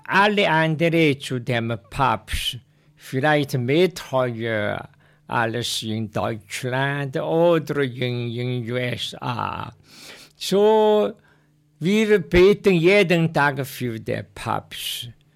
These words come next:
In alle Liturgie, in alle private Gebeten. Und, äh, untergrundische Kirche sind sogenannte,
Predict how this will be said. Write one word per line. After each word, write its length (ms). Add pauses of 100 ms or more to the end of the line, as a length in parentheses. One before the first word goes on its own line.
(260)
In 220
alle 500
Liturgie, 1200
in 80
alle 640
private 1160
Gebeten. 1160 (720)
Und, 520
äh, 720
untergrundische 1200
Kirche 1040 (1200)
sind 580
sogenannte, 1600